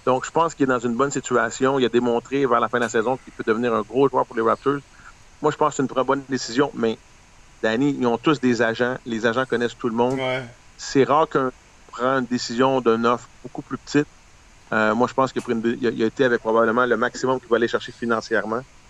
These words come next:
Speaker 1: dans sa situation avec Toronto.
Speaker 2: Ok. En terminant, Pascal, euh, j'ai écouté le film Haut du panier, là, Russell, là.
Speaker 1: Russell,
Speaker 2: C'est,
Speaker 1: ouais.
Speaker 2: c'est très, très, moi, dire une affaire, là, c'est extraordinaire comme film.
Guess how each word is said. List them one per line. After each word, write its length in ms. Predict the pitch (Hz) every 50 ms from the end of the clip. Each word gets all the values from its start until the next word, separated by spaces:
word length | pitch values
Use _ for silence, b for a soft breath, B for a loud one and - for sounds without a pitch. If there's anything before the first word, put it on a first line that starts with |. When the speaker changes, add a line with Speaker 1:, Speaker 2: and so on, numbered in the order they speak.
| - - - - - - - -
Speaker 1:
dans 140 | - 120 -
sa 120 | - 120
situation 500 | - - - - 120 104 98 - - 107
avec 160 | 101 101 -
Toronto. 340 | - 98 95 101 104 - - - - -
Speaker 2:
Ok. 220 | 127 117 120 113 - B B B B B -
En 140 | 123 131
terminant, 300 | 139 170 165 165 185 202
Pascal, 420 | 175 175 135 127 - 175 175 175 175
euh, 280 | 160 143 127 117 113
j'ai 180 | 113 117 123 123
écouté 340 | 123 - - - - 175 170
le 100 | 147 123
film 360 | 113 - 147 151 147 143 135 127 123 -
Haut 140 | - 143 143
du 140 | 127 120 127
panier, 400 | - 135 127 123 131 156 214 220 214
là, 60 | - 90 160 139 120 135
Russell, 240 | 123 - - - 190
là. 280 | 240 226 202 196 196 190 - - - - - - - - - - - - - - - -
Speaker 1:
Russell, 240 | 139 117 - 151 131 117
Speaker 2:
C'est, 60 | 98
Speaker 1:
ouais. 340 | 98 107 117 117 113 101 95 -
Speaker 2:
c'est 80 | 135
très, 340 | 127 160 185 - 180 165 143
très, 280 | - - 131 131 123 117
moi, 160 | 117 120 127
dire 200 | 135 143 180 175
une 80 | 151 135
affaire, 380 | 120 117 - 165 180 175 143 123
là, 60 | 117
c'est 280 | 98 - - 113 107 101 104 123
extraordinaire 680 | 127 - - - 156 170 180 170 147 139 123 107 104 104 101
comme 160 | - 135 135 -
film. 200 | - 170 175 165